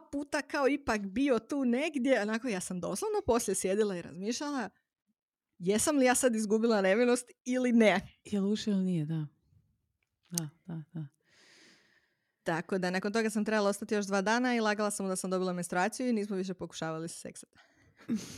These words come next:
Speaker 2: Da, da, taj moj, da, moj je bio malo drugačiji, sam bila dvadeset godina, sam imala. Da, mislim da je bilo dvadeset. A, i on je bio prije, moj prijatelj. Naravno, naravno.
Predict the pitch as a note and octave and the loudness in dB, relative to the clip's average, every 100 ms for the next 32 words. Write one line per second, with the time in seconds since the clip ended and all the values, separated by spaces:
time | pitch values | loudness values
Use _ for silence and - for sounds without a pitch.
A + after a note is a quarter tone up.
0 | - - - F3+ E3+ F3 D#3+ E3 F#3 E3 | -18 -20 -10 -6 -2 -2 -2 -4 -2 -2
1 | E3 F#3+ G3 A3 A3 F3 F#3+ F#3 G3+ G#3 | -2 -4 -2 0 -2 0 0 0 0 -2
2 | F#3+ G#3 F#3+ F3 F3+ F3+ D#3+ D#3+ D#3 D3 | -2 0 0 0 0 0 -2 -6 -8 -6
3 | D#3+ - E3+ - E3 D#3+ D3+ D#3+ D3 - | -6 -8 -10 -8 -6 -6 -6 -8 -10 -10
4 | - - - - D#3+ - F3+ - G#3 G#3 | -12 -14 -12 -10 -12 -14 -12 -10 -8 -10
5 | - _ _ _ _ _ _ _ _ _ | -14 _ _ _ _ _ _ _ _ _
6 | _ _ _ _ _ - - _ - - | _ _ _ _ _ -16 -16 _ -20 -18
7 | C3+ E3 E3+ - - D#3+ - _ _ - | -18 -16 -16 -16 -18 -20 -20 _ _ -20
8 | - - - - - - _ _ _ A3 | -18 -18 -18 -20 -20 -20 _ _ _ 0
9 | G#3+ G#3 G3+ G#3+ A3+ C#4 C#4 D4+ C4+ C#4+ | 2 4 4 2 2 2 2 0 0 -2
10 | D4 B3 C4 - - - - - - - | -2 -2 -2 -2 -4 -6 -16 -14 -14 -12
11 | - - - - - - _ _ _ - | -12 -14 -18 -20 -20 -20 _ _ _ -20
12 | - - - - - E3 B3 | -20 -16 -14 -14 -8 -4 -4